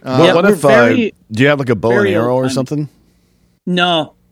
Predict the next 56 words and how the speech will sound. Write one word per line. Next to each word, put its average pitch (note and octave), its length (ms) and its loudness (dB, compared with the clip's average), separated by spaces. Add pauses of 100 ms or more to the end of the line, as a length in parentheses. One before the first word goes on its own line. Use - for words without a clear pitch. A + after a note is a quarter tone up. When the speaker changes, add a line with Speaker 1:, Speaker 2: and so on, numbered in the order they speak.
(160)
Speaker 3:
No, C#3+ 260 -2
I G3+ 100 0
have C4+ 120 -2
a C4+ 60 0
flamethrower, A2+ 800 -6
though. F#2 80 -10
Speaker 2:
Oh, C#3 200 2
fuck - 300 -6
yeah, B2 200 -4
dude. F#2+ 340 -10
Speaker 1:
Shit, - 300 -4
did - 80 -10
you - 80 -2
get - 140 2
Speaker 3:
Yeah. G3 60 -2
Speaker 1:
the F#3+ 60 0
Elon G3 220 0
Musk G3 260 -2
flamethrower? A3 640 -2 (140)
Speaker 3:
Yeah, G#3 240 -4
yeah, B3+ 180 4
yeah. C4 240 -2
I F#3+ 140 0
was A#3+ 220 -2
drunk G#3 360 -4
one A#3+ 140 2
night B3 260 -2
with, G3 220 -6
uh, D#3+ 260 2 (100)
uh, C#3+ 180 -6
my D3+ 240 -2
opening D3 440 -2
act, D3 300 -2
and C#3+ 120 -4
we're C#3 100 -2
driving C#3+ 440 -2
back C3 260 -4
from C3 240 -6
I C3 120 -6
don't C3+ 180 -2
know C3 120 -2
where. B2+ 400 -2 (560)
And, E3+ 220 0
um, C#3+ 500 2
we're E3+ 180 -4
talking F3 400 -4
about F3 240 -4
the D#3+ 60 -6
flamethrower, G3+ 800 -2
and D#3+ 140 -2
I D#3 40 0
was D#3 200 -2
like, E3+ 240 -4 (180)
"Fuck, G3 400 -4
uh, C#3 200 -6 (360)
th-, C#3+ 240 -12